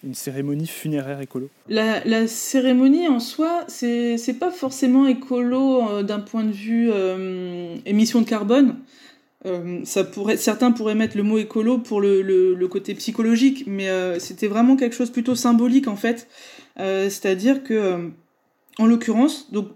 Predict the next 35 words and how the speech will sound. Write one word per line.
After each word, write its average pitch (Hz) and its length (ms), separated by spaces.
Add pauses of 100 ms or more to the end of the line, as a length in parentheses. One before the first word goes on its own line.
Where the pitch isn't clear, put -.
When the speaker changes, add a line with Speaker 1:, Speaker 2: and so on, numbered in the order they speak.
Speaker 2:
pendant, 247 240
voilà, 226 300
ta, 196 240
ta 202 180
question 196 280
aussi 233 220
c'était 196 280
lié 196 180
au, 190 260
au 190 100
délai. 220 460 (160)
Donc 202 300
en 214 100
fait, 285 320
alors 196 260
c'est, 233 160
c'est, 190 280
petite 208 240
parenthèse 226 360
d'ailleurs, 233 300 (400)
le, 190 600
en, 202 200
euh, 180 260 (580)
le 208 200
délai 277 340
est 240 100
très 262 260
long, 294 300
ça - 180
a 226 60
ses 240 160
avantages 240 360
et 240 40
ses 233 180
inconvénients. 220 460